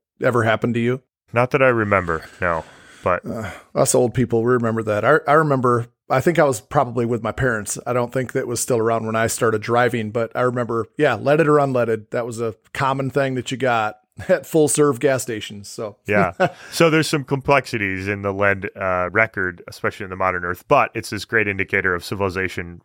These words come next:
Speaker 2: recovering at six oh five A D in the ice record. So that kinda wraps up the story here. And it's a, just a really cool example of how geoscience, volcanoes, can dramatically influence civilization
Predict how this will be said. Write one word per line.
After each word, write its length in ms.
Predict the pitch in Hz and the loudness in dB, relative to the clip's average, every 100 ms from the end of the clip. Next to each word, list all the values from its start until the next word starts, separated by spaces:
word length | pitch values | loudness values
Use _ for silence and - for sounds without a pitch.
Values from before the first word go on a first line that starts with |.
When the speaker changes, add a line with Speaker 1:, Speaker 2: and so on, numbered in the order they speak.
| - | -8
Speaker 2:
recovering 800 | - - 117 95 82 78 80 87 | -8 -2 -2 0 -6 -10 -14 -4
at 180 | 101 95 | -2 -2
six 260 | - 110 - | -2 -4 -2
oh 60 | |
five 340 | 104 107 92 87 | 0 2 2 0
A 140 | 101 | -2
D 300 | 87 92 87 | -2 -4 -6
in 120 | - 98 | -8 -8
the 100 | 87 | -8
ice 180 | 85 | -10
record. 320 | - - - - | -14 -16 -16 -2
So 260 | 147 131 - - - | 0 0 -2 -20 0
that 140 | 170 | 0
kinda 240 | - 202 - - - _ | 2 0 0 -4 -20 _
wraps 420 | 107 135 - - | 0 2 0 -2
up 200 | 127 _ | -2 _
the 100 | 113 | -10
story 460 | - 123 127 113 | -2 2 4 2
here. 240 | 90 85 87 | 0 -6 -6
And 160 | 120 135 | -2 -2
it's 160 | 143 | -2
a, 60 | 151 | -2
just 200 | 185 190 | -2 0
a 60 | |
really 240 | 139 131 120 | 0 2 0
cool 220 | 117 110 | 0 -2
example 420 | 95 104 101 98 | 0 0 0 -2
of 120 | 90 | -4
how 340 | 107 95 95 90 _ _ _ _ | 2 2 2 -2 _ _ _ _
geoscience, 960 | 98 107 143 127 - 90 87 95 - - _ _ 101 | -6 0 2 2 0 0 0 -4 -10 -18 _ _ -2
volcanoes, 680 | 113 120 135 131 87 92 _ _ | 0 2 0 0 -2 -4 _ _
can 160 | - 139 | -2 -2
dramatically 840 | 120 131 117 123 139 139 - 107 - | 2 0 2 2 2 0 -4 -6 -4
influence 500 | 120 120 104 98 92 | -8 -6 -4 -6 -4
civilization 760 | 107 95 87 101 101 87 78 | -2 -2 0 0 -2 -6 -14